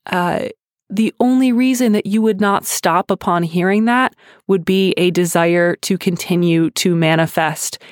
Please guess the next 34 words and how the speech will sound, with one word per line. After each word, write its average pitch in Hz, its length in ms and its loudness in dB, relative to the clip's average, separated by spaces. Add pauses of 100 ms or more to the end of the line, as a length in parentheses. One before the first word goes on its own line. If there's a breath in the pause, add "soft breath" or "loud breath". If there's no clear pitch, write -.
(120 loud breath)
a 165 100 0
form 160 300 -2
of 151 100 -4
white - 180 -2
supremacy, - 720 -8
to 170 120 -8
say, 160 260 -6
"Nope, 165 340 -2 (400 loud breath)
um, 147 440 0
my 190 220 2
whim 214 500 2
is 170 180 -2
more 185 240 2
important 185 580 -2 (100)
than 165 200 0
your, 165 720 0
like, - 300 -6
pain, 196 480 0 (340 loud breath)
and 165 160 0
I'm 175 100 4
gonna 190 140 2
keep - 300 -2
doing 170 260 2
it." - 180 -4 (380 soft breath)
Um, 151 440 -4
and 170 240 0
that's 175 200 0
a 294 80 2
really 247 460 2
appropriate 190 680 -2
line 180 360 2
to - 160 -4
wanna 170 240 2
draw. 147 340 0